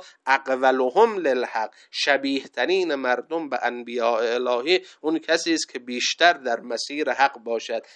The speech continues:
بیشتر حق بگوید. خب وقتی که انسان می‌تواند با حق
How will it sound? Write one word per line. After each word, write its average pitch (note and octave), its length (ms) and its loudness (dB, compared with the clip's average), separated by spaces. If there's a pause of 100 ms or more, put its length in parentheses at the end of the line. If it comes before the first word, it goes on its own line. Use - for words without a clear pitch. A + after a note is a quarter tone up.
بیشتر D#3 520 2
حق B2 400 0
بگوید. G#2+ 500 -10 (240)
خب F3+ 220 8 (220)
وقتی F3+ 580 4
که D3+ 260 2
انسان E3 420 4
می‌تواند D3 880 2 (100)
با C3 300 4 (100)
حق F#3 240 6